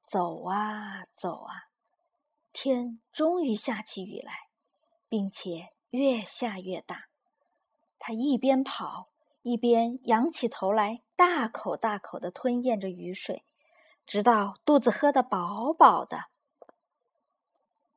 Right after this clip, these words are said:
雨停住了，前面出现了一口水塘，塘里飘着天空上的云朵。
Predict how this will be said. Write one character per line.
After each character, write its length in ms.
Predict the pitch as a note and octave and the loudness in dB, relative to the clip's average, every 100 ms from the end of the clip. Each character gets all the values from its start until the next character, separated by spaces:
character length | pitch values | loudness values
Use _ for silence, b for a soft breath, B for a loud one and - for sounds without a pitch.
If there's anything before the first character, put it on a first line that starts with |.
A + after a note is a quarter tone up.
| _ _ _ | _ _ _
雨 520 | - G#3 G3 F3+ F#3 F3+ _ | -8 -6 -4 -6 -8 -14 _
停 360 | - G#3 F#3 A3+ | -8 -4 -2 -2
住 280 | D4 C#4 | 0 0
了， 160 | G3 - - _ _ _ _ _ _ _ _ _ _ _ _ _ | 0 -6 -18 _ _ _ _ _ _ _ _ _ _ _ _ _
前 240 | - G#3 | -6 -4
面 380 | G#3 A3 G3+ G3+ | -2 -2 -4 -6
出 200 | - D4 | -6 -6
现 200 | C#4 D4+ | -2 0
了 40 | |
一 140 | C4+ D4 | 0 0
口 180 | - C#4 | 0 -2
水 300 | - F#3 - | 0 -4 -6
塘， 560 | - - D#3+ F3 A3+ C4 _ _ _ _ _ _ _ _ - | -12 -10 -10 -10 -10 -12 _ _ _ _ _ _ _ _ -12
塘 340 | - G#3+ A#3 | -6 -2 0
里 240 | A3+ G3 | 0 0
飘 260 | G3+ - C#4 | -4 -2 -2
着 140 | C4 | 0
天 320 | A3 D#4+ D4+ D4 | -2 0 0 0
空 240 | D4+ D4+ | -2 -4
上 180 | D#4+ C4 | -2 -2
的 80 | G#3 | -2
云 400 | F#3+ F#3+ A#3+ F4+ | -4 -2 -2 0
朵。 280 | - - | 0 -2